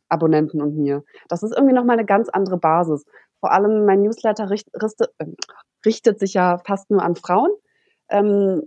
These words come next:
es sind ungefähr achtzig Ab-, Prozent der Abonnenten sind ungefähr Frauen von meinem Newsletter. Und, ähm, da kommen noch mal ganz andere Fragen auf. Da kommen noch mal andere Schwerpunkte auf. Da haben die Leute irgendwie,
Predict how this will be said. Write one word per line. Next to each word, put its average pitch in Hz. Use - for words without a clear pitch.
es 196
sind 233
ungefähr 233
achtzig 190
Ab-, -
Prozent 185
der 175
Abonnenten 170
sind 160
ungefähr 160
Frauen 131
von 139
meinem 135
Newsletter. 175
Und, 190
ähm, 180
da 202
kommen 285
noch 269
mal 247
ganz 220
andere 196
Fragen 185
auf. 151
Da 175
kommen 220
noch 214
mal 208
andere 202
Schwerpunkte 190
auf. 151
Da 175
haben 202
die 269
Leute 220
irgendwie, 202